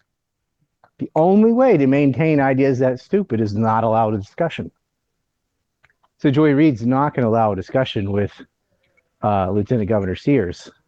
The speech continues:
'cause <laughs> Sears would light her up. And she can't use the, uh, the blacktivist card 'cause it's another black woman.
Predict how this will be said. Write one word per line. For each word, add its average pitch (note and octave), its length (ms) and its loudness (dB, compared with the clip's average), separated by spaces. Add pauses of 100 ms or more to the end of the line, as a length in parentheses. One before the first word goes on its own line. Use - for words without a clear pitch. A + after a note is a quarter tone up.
(960)
'cause G#2+ 200 -4
<laughs> C3+ 400 0 (640)
Sears D#3 520 0
would A2+ 140 -2
light A#2 360 -2
her D3 200 -4
up. - 320 -4 (2750)
And D3 140 0
she D#3 160 0
can't D#3 280 -2
use D3 380 2 (100)
the, B2+ 240 2
uh, A#2 260 2 (840)
the A#2 80 -4
blacktivist A#2+ 560 -4
card A2 300 0
'cause A#2+ 140 -2
it's A2 120 -10
another B2+ 240 0
black D3 280 -6
woman. F#2+ 280 -4